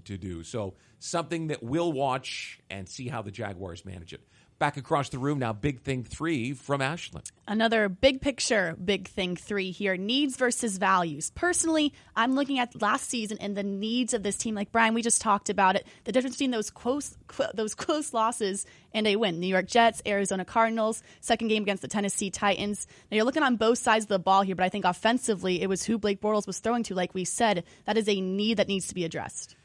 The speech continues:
Speaker 1: Core issues here, Ashland, and, and, and we will talk about need versus value, need versus, um, best available player. There's lots of different ways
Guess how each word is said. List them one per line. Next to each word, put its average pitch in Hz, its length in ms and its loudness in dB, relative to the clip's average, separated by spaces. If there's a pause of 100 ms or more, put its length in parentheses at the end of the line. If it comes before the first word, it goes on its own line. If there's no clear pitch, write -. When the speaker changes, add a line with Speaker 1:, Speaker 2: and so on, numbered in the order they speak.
(160)
Speaker 1:
Core 202 240 4
issues 139 340 2
here, 107 220 -4
Ashland, 101 380 -4
and, 107 100 -6
and, 95 300 -6
and 95 200 -8
we 131 100 -4
will 131 120 -4
talk 117 240 -2
about 92 220 -8
need 135 320 -8
versus 113 680 -8
value, 101 540 -6
need 110 260 -8
versus, 104 640 -8 (420)
um, 90 600 -8 (760)
best 131 200 -2
available 113 320 -2
player. 117 540 0
There's 120 180 -4
lots 135 380 2
of 104 80 -8
different 110 320 -4
ways 90 480 -4